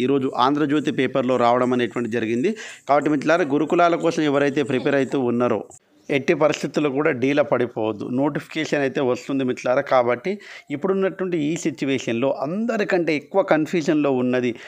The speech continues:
అందరికంటే ఎక్కువ బాధపడుతున్నది ఎవరంటే, ఎవరైతే టీచర్ జాబ్కు ప్రిపేర్ అవుతున్నారో, ఎవరైతే గురుకులకు ప్రిపేర్ అవుతున్నారో, వాళ్ళు మాత్రమే ఎక్కువ ఇబ్బంది పడుతున్నారు. కాబట్టి ఈ నోటిఫికేషన్ అనేటువంటిది ఎప్పుడు వచ్చేటువంటి అవకాశం అనేటువంటి పూర్తిగా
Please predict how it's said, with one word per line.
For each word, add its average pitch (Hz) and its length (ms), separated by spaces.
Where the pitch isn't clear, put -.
అందరికంటే 170 540
ఎక్కువ - 160
బాధపడుతున్నది 139 800
ఎవరంటే, 123 480
ఎవరైతే 143 340
టీచర్ 147 320
జాబ్కు 143 320
ప్రిపేర్ 127 280
అవుతున్నారో, 110 340
ఎవరైతే 160 340
గురుకులకు 151 540
ప్రిపేర్ 139 240
అవుతున్నారో, 123 360
వాళ్ళు 151 240
మాత్రమే 151 320
ఎక్కువ 139 280
ఇబ్బంది 127 280
పడుతున్నారు. 104 440
కాబట్టి 117 340
ఈ - 20
నోటిఫికేషన్ 165 520
అనేటువంటిది 147 440
ఎప్పుడు 147 160
వచ్చేటువంటి 135 440
అవకాశం 131 320
అనేటువంటి 131 440
పూర్తిగా 143 280